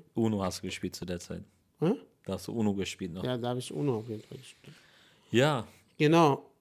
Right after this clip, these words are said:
Speaker 2: ähm, das ist so irgendwie, manchmal muss ich echt daran denken und heute muss ich, also wo du grad reingekommen bist und so,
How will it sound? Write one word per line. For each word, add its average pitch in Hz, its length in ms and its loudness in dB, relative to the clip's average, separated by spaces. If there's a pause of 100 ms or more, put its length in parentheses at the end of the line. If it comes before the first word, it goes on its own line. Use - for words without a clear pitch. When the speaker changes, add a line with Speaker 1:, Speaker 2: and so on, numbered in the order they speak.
Speaker 2:
ähm, 139 420 2
das 147 240 0
ist - 160 -10
so 151 80 -2
irgendwie, 156 600 -2
manchmal 156 580 0 (100)
muss 165 220 -4
ich - 180 -10
echt 160 180 -6
daran 135 240 -2
denken 156 360 -4 (180)
und 135 240 -10 (300)
heute 151 260 -6
muss 156 160 -6
ich, - 100 -14 (160)
also 135 200 -6
wo 131 60 -6
du 135 120 -2
grad 123 180 -4
reingekommen 143 440 0
bist 143 180 -4
und 127 100 -6
so, 160 260 -2